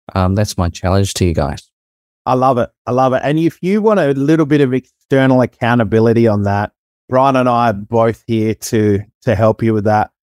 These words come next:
Speaker 2: Send your goals. Like, if you're watching this somewhere where you can comment,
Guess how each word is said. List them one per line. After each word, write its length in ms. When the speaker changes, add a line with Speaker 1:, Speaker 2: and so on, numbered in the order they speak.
Speaker 2:
Send 320
your 120
goals. 540
Like, 300
if 260
you're 480
watching 420
this 120
somewhere 380
where 100
you 160
can 180
comment, 460